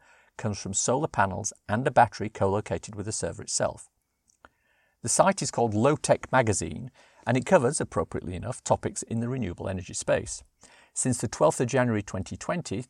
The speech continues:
the website runs on a thirty watt solar panel and a new hundred and sixty-eight watt hour lead acid battery. From September twenty eighteen to January twenty twenty, the website was powered by a fifty watt solar panel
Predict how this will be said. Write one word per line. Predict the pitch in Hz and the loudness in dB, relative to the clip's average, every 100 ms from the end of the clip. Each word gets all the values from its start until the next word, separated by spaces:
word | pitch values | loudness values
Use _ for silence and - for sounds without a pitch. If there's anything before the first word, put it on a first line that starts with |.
| - | -6
the | 98 | 0
website | 127 127 120 113 | 0 2 2 2
runs | 107 101 104 | 0 -4 -4
on | 101 | -4
a | |
thirty | 98 - 131 - | -6 -4 -4 -2
watt | 107 - | -4 -4
solar | - 90 - | -4 -4 -4
panel | - - 139 - _ _ - _ _ | -6 -6 -6 -10 _ _ -20 _ _
and | - 92 95 - 90 | -4 -2 -2 -4 -2
a | 95 | 0
new | 95 107 127 107 113 | 0 2 2 2 -2
hundred | - 110 101 | -6 -4 -2
and | 95 | -2
sixty-eight | - - - 104 95 | -4 -6 -4 -2 -2
watt | 101 107 - | -2 -6 0
hour | 98 95 | 0 0
lead | 92 92 90 | -2 -6 -8
acid | - - - - | -12 -12 -10 -2
battery. | 156 - 135 123 _ _ _ - - | -4 -4 -14 -16 _ _ _ -20 -12
From | - | -6
September | 104 147 - 120 104 | 0 2 2 0 -2
twenty | - 98 95 | -2 -2 0
eighteen | 92 - 147 175 | -2 -4 -6 -6
to | 95 | -6
January | 98 92 98 | -4 -4 -6
twenty | - - | -8 -10
twenty, | 101 139 120 | -6 -2 -2
the | 104 | 0
website | 98 95 101 98 | 0 0 0 -2
was | 104 | -6
powered | - 101 95 | -6 -4 -4
by | 98 101 | -4 -6
a | |
fifty | - - 220 110 | -6 -6 -4 -4
watt | 95 - | -4 -6
solar | 78 67 | -8 -6
panel | - - 92 - | -4 -4 -4 -10